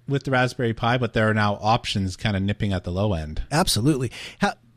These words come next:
Speaker 2: Tiny in the Geek Lab, which you can join at geeklab dot ninja, posts a link to the Zima board. Have you, have you played with this or seen it?
Speaker 1: I have not.
Speaker 2: So, uh, th-, the, the Zima board, they call it, like, the hackable single board server. So it's the idea that it's, it's designed to be a single board, but it's designed to be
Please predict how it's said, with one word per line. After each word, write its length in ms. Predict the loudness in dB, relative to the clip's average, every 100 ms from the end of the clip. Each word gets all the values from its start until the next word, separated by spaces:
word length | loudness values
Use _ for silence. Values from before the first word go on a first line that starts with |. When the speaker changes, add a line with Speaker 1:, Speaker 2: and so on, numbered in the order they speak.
| -4
Speaker 2:
Tiny 400 | 0 2 2 0
in 540 | 2 4 4 4 2
the 100 | 2
Geek 260 | 0 0 2
Lab, 180 | 2 2
which 120 | 2
you 60 | 2
can 120 | 4
join 180 | 4 2
at 60 |
geeklab 380 | 0 2 2 2
dot 180 | 0 2
ninja, 380 | 2 4 2 0
posts 360 | 0 0 0 0
a 40 |
link 260 | 0 2 0
to 260 | 2 4 4
the 160 | 2
Zima 320 | 2 4 4
board. 240 | 2 -2 -2
Have 120 | 2
you, 140 | 2
have 220 | 2 2 2
you 100 | 2
played 200 | 2 2
with 100 | 0
this 200 | 0 0
or 100 | 0
seen 220 | 2 2
it? 100 | 2 -4 -20 -20 -20 -14
Speaker 1:
I 160 | -10 -8
have 180 | -10 -10
not. 320 | -10 -10 -14 -20 -20
Speaker 2:
So, 320 | -4 0 0 -2 -12 -20 -20 _
uh, 100 | -4 -2
th-, 240 | -4 -4
the, 220 | 0 0 2
the 160 | 2
Zima 300 | 4 4 4
board, 260 | 2 0 2
they 100 | 0
call 280 | 2 2 2
it, 100 | 2
like, 380 | 0 0 -4 -16 _
the 80 | -2
hackable 520 | 0 0 -2 -4 -2
single 280 | 2 2 2
board 280 | 2 0 2
server. 360 | 2 2 0
So 180 | 0 2
it's 140 | 2
the 180 | 2 2
idea 320 | 2 2 2
that 160 | 2 0
it's, 300 | 0 -2 -2
it's 160 | -4 -2
designed 540 | 2 4 4 4 4
to 80 | 2
be 160 | 2 2
a 60 |
single 320 | 2 2 2 2
board, 280 | 2 2
but 120 | 0 -2
it's 160 | -2
designed 400 | 2 4 4 2
to 100 | 0
be 400 | 2 2 4 2